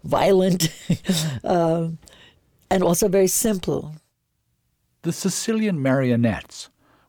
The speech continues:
Speaker 2: were operated by a Brooklyn family called the Manteos.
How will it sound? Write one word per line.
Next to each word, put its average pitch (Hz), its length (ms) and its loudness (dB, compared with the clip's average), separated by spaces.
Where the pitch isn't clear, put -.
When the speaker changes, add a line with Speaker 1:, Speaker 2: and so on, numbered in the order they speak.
Speaker 2:
were - 160 -2
operated 143 580 0
by 131 120 0
a 135 100 -2
Brooklyn 127 480 -2
family 78 560 -10
called 113 280 -2
the 123 60 -2
Manteos. 117 920 -4